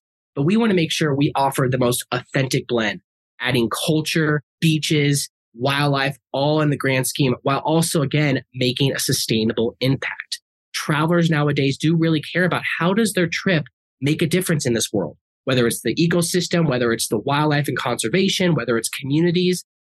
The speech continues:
Everything we do is to give back and to support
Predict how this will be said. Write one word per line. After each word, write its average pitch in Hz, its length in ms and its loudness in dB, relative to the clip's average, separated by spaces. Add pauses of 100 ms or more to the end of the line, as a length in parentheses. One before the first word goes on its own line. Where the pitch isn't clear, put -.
(160)
Everything 190 420 2
we 175 120 2
do 147 240 0
is 135 140 -2
to - 180 -8
give 139 200 0
back 131 280 -2
and 127 140 -4
to 123 120 -2
support 123 540 -2